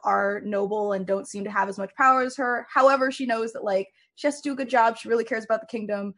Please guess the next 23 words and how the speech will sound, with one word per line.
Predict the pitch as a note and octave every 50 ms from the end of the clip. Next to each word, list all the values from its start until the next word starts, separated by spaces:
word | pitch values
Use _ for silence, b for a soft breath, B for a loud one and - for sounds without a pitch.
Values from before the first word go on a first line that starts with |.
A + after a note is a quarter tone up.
| b b b
So | - A3
she's | F#3+ -
kind | - C#4 A#3+ A#3
of | A#3
fighting | - A#3 A3+ A3+ A#3 A3+
with, | A3 A3 G#3+
like, | G#3+ G#3 G3 G3 F#3+ F3
being | A3 A3 A3 A3+ A3+
snarky, | - - - G#3 G3+ G#3 G3+ - G#3 G3+ G3+ G3+ G3+ G3 _ _ _ _ -
but | - - - -
being | G3+ G3+ G3+ G3 G3 - _ - - -
kind, | G3 F#3+ F#3+ F#3+ F#3+ F#3+ F#3+ F3+ F3
being | B3 B3+ C4+ C#4
helpful, | C4 C#4 C#4 C4 B3+ - - A#3 A3+ A3+ A3 G#3
but | G#3+ G3 -
being | - F#3+ G3+ G3+ G3
selfish. | - - F#3+ F#3+ F#3 - G3 G3 G3+ -
She's | - A3 G#3 G3 -
always | A3 A3 G#3+ A3 G#3+ G#3+ G#3 -
kind | - G#3+ G3+ G3
of | G3+
at | G3+ - G3+
war | G3 G3 F#3+ G3 G3